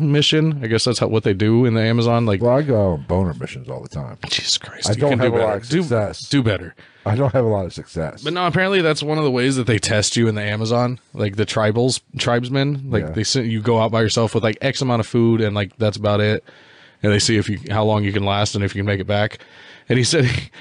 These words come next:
Speaker 1: he couldn't get a fire started 'cause of the fucking rainforest. And he was just
Speaker 2: <laughs> Everything's moist.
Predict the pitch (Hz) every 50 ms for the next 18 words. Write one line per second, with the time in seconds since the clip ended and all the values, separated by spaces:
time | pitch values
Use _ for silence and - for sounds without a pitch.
0 | - - - 135 123 - 143 131 127 127 127 110 - - 113 113 113 113 - -
1 | 139 143 131 - 120 98 95 92 - - 110 101 98 101 104 110 98 107 117 120
2 | 123 123 - - - - - - - - - - - - 147 120 123 135 135 135
3 | 131 139 135 131 - - - - 113 104 98 113 110 104 90 90 92 101 95 98
4 | 101 - - - -